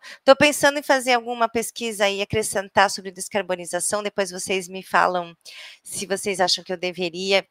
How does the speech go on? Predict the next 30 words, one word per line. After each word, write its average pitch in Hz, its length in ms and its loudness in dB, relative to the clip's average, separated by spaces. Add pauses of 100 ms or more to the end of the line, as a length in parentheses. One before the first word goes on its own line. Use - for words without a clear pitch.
cair 175 280 -2
nessa, 190 520 4
um 180 80 -12
pós-doc, 175 540 0
alguma 180 260 -6
coisa 170 240 -6
assim, 214 340 -10
pra 196 140 -4
falar 180 280 2
sobre 180 260 -6
descarbonização, 175 1120 -6
green 175 200 -8
innovation, 180 800 -2 (400)
que - 80 2
é 311 40 10
onde 302 100 2
eu 285 60 -2
tô - 80 -8
inserida 208 500 0
hoje. 220 260 2
Trabalho 202 440 4
numa 190 260 -6
fintech, 196 720 0 (500)
né, 196 200 -2
voltada 190 600 0
a 175 60 -4
financiamento 170 840 -10 (320)
de - 140 -12
projetos, 175 760 -2
eh, 156 400 -6